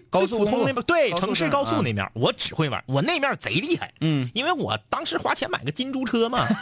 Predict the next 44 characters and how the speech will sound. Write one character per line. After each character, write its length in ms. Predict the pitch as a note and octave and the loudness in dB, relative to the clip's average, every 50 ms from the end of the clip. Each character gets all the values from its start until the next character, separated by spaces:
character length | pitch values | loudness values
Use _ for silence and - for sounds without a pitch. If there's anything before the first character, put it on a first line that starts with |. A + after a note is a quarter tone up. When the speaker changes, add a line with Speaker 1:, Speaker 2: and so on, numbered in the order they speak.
| A#3+ | -2
Speaker 1:
<laughs> 220 | B3 - - C5+ - | -2 0 0 0 0
Speaker 2:
然 80 | F#3+ | 0
后 0 | |
那 100 | A3 - | 0 0
年 240 | C#4 A#3 G3+ A3 A#3+ | 0 0 0 0 0
是 80 | A#3 C4 | 0 0
我 100 | B3 B3 | 0 0
本 140 | - C3 | 0 0
命 140 | C#3 F#3+ A3 | 0 2 2
年， 200 | E3 G#2+ A2+ D#3 | 2 2 2 0
我 80 | E3+ G#3 | 0 -2
买 160 | D#3+ A2 F#2 | -2 -2 -2
个 60 | A#2+ | -4
金 220 | C3 - F3 E3+ E3+ | 0 2 2 2 4
猪 100 | E3 F3 | 4 4
车， 260 | C#3 C#3+ B2 A2 - - | 4 4 2 2 0 -2
我 100 | G2+ G#2 | -4 -4
车 220 | - - A3 G#3+ | -4 -4 -4 -2
还 120 | - - | -2 -2
快， 320 | B3+ - D#4 A3+ - - - - - - - - | 0 0 0 0 -2 -4 -10 -20 -20 -20 -6 -4
但 100 | - F#3+ | -2 0
是 60 | G#3+ A#3+ | 0 0
我 120 | D#3+ B2+ | 0 0
们 80 | E3 F#3 | 0 0
比 80 | A#2+ | 0
赛 120 | G2+ D3+ F3 | 0 0 0
的 60 | E3+ | 0
时 60 | B2+ | -2
候 60 | A#2+ | -2
都 140 | A2 - G#2 | -2 0 0
用 120 | C#3 E3 | 2 2
板 160 | D#3 - - G2 | 2 0 -2 -4
车 160 | - F#2+ E2+ | -6 -4 -2
啊， 140 | E2+ - - | 0 0 2
Speaker 1:
嗯。 120 | C3 C3+ | 2 2
Speaker 2:
不 60 | B2+ A2 | 2 2
让 160 | C3 D#3 C#3+ | 2 0 0
用 120 | B2 A2 G#2 | 0 0 2
那 120 | F#2+ F#2 | 2 2
个 440 | F2 E2+ E2+ - G1+ G1+ - - - - | 2 0 0 0 -2 -4 -4 -6 -8 -4
花 180 | - A2+ G#2+ | -4 -4 -4
钱 140 | - - - | -4 -4 -4
的 60 | G2 G2+ | -4 -4
车。 160 | - - | -4 -6